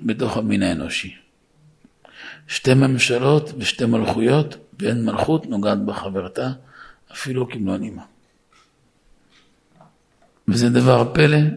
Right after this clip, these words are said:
שמבינים עד כמה שינוי יש במזג בין עולמו של איש לעולמו של אישה, בכל איש, בכל אישה.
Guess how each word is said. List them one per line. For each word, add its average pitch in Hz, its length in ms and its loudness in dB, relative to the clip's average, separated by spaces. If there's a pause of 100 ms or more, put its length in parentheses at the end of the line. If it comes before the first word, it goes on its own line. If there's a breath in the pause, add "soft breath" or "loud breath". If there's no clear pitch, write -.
(360)
שמבינים 113 800 0 (460 loud breath)
עד - 180 -6
כמה 160 360 6
שינוי 131 340 -2
יש 135 220 2
במזג 139 500 2 (400)
בין 123 220 0
עולמו 123 320 0
של 123 180 -6
איש 135 260 -4
לעולמו 117 360 -2
של 117 160 -8
אישה, 135 280 -2 (360 loud breath)
בכל 135 580 6
איש, 196 280 4
בכל 110 300 -4
אישה. - 280 -8